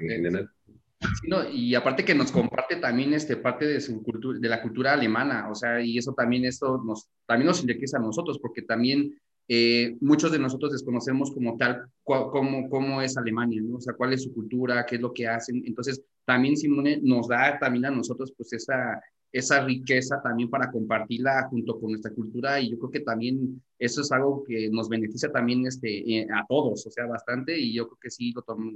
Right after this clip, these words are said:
Speaker 2: lo deberíamos de tomar, pues, con todo el respeto y también con toda la, la tranquilidad de decir, "Oye, pues mira, algo nuevo para nosotros y también para,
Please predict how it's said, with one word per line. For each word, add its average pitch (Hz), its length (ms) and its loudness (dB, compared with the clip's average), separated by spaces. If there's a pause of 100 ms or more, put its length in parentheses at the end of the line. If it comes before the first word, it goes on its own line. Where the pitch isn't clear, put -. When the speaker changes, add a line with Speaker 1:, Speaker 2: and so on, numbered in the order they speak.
Speaker 2:
lo 117 280 0
deberíamos 120 480 2
de 117 60 -6
tomar, 117 320 -2 (400)
pues, 107 280 -4 (240)
con 113 180 -2
todo 139 200 4
el 147 60 4
respeto 135 380 0
y 147 120 0
también 123 280 2
con 127 200 0
toda 127 280 2
la, 104 320 -2 (220)
la 117 160 2
tranquilidad 120 380 0
de 131 60 2
decir, 127 200 -2
"Oye, 123 160 -4
pues - 160 -10
mira, 120 240 0
algo 120 180 -2
nuevo 123 440 2
para 110 240 -6
nosotros 113 400 -6
y - 80 -8
también 117 280 0
para, 117 320 -2